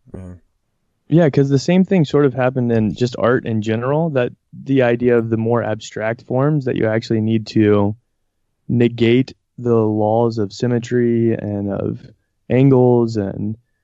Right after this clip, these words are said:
Speaker 2: of sharp definition, that it, like, when we do that, even with our own pictures, that they kinda turn into, like, they turn into abstractions and kind of blob nothingnesses. And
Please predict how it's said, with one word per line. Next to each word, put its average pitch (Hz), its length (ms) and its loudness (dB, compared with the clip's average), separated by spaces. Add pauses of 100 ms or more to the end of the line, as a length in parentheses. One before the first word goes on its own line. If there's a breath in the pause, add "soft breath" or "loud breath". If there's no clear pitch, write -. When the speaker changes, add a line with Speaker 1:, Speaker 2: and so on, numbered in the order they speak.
(220)
Speaker 2:
of 104 240 -4
sharp 123 420 0
definition, 113 920 -4 (580)
that 110 200 0
it, 110 160 2 (540)
like, 113 180 -2
when 113 160 0
we 117 140 2
do 127 240 4
that, 120 280 2
even 127 300 -4
with 120 140 -2
our 117 120 0
own 107 160 0
pictures, 107 720 -8 (360)
that 113 140 -6
they 117 120 2
kinda 131 300 -2
turn 127 260 -2
into, 110 640 2 (680)
like, 117 180 -4 (160)
they 127 200 2
turn 143 180 2
into 127 180 0
abstractions 113 840 -6
and 127 120 -8
kind 120 120 -6
of 113 120 -8
blob 113 300 -2
nothingnesses. 117 1040 -6 (420)
And 110 520 0